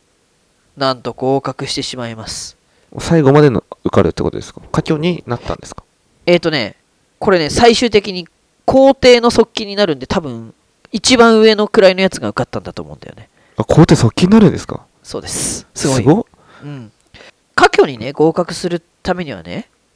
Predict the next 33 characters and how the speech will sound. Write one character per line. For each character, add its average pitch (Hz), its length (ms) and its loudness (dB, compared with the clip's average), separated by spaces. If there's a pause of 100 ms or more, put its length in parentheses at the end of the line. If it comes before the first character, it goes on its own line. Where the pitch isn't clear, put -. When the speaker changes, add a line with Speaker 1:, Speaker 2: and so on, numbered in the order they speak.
(120)
Speaker 2:
は 123 200 2
い。 98 180 -4
Speaker 1:
普 - 120 -12
通 269 240 -2
十 202 380 -2
五 294 160 0
年 302 200 -4
く 320 80 0
ら 247 80 4
い 175 60 2
か 147 100 -8
か 156 120 -4
る 147 60 -6
っ - 40 -8
て - 80 -20
言 117 100 -8
わ 113 60 -6
れ 113 40 -10
て 120 120 -12
る 117 100 -12
ら 113 60 -10
し - 100 -16
い 113 40 -20
ん - 20 -20
だ - 100 -20
っ - 20 -20
て。 - 240 -20 (380)
Speaker 2:
あ、 - 100 -4
勉 98 200 0
強 101 220 4
す 101 180 0
る 104 100 4
の 85 380 -2